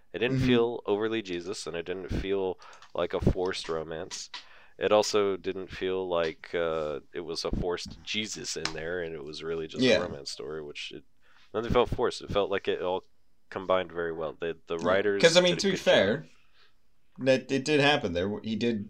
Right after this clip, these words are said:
Speaker 2: like, uh, Nero did kill a bunch of Christians.
Speaker 1: Yeah,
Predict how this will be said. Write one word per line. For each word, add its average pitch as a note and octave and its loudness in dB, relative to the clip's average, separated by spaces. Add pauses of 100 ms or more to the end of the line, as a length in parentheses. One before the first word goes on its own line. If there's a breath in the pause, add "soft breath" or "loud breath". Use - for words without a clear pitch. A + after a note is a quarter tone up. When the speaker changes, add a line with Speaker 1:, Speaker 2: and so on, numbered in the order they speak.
Speaker 2:
like, A2+ 0
uh, G#2 4
Nero A2+ 2
did G2+ 0 (440 soft breath)
kill G#2+ 4
a G2 4
bunch G2+ 0
of G2 -8
Christians. - -6
Speaker 1:
Yeah, G#2+ 2